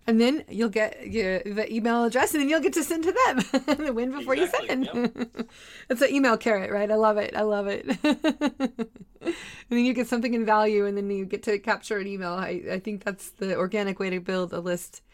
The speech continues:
Speaker 1: And then people will get what they want from you. Excellent.
Speaker 2: Yeah.
Speaker 1: <laughs> It comes
Speaker 2: Yeah,
Speaker 1: full
Speaker 2: yeah,
Speaker 1: circle.
Speaker 2: exactly. Yeah, that's the thing is
Speaker 1: <laughs>
Speaker 2: not, not everyone wants to hire,
Speaker 1: Mm-hmm.
Speaker 2: uh, a team to manage their email, and, and that's totally fine. So I, I like to put out,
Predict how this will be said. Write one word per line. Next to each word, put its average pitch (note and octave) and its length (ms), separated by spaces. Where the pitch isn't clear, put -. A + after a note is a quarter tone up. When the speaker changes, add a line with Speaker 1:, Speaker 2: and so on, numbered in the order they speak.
Speaker 1:
And A#3+ 340
then A3 240
people A3+ 300
will A#3 160
get G3+ 400
what G3+ 320
they B3+ 140
want D#4 420
from C4+ 240
you. F#3+ 260
Excellent. A3+ 400
Speaker 2:
Yeah. A#3 140
Speaker 1:
<laughs> C4+ 180
It B3 60
comes - 20
Speaker 2:
Yeah, G#3 200
Speaker 1:
full B2 140
Speaker 2:
yeah, F3 80
Speaker 1:
circle. C3+ 100
Speaker 2:
exactly. C3+ 380
Yeah, F#3 60
that's F3+ 100
the E3+ 100
thing E3 200
is C3+ 160
Speaker 1:
<laughs> D3+ 140
Speaker 2:
not, E3 200
not F3+ 140
everyone E3 320
wants C#3 180
to A2+ 100
hire, A#2+ 460
Speaker 1:
Mm-hmm. B3 240
Speaker 2:
uh, A2+ 300
a A2+ 60
team B2+ 340
to C3 80
manage A#2+ 320
their A2+ 120
email, A#2+ 440
and, G#2 260
and G#2 160
that's G#2+ 200
totally G#2+ 280
fine. A2 420
So G#2 280
I, G2+ 140
I A2 120
like G#2 220
to G2 80
put G#2 200
out, G2 120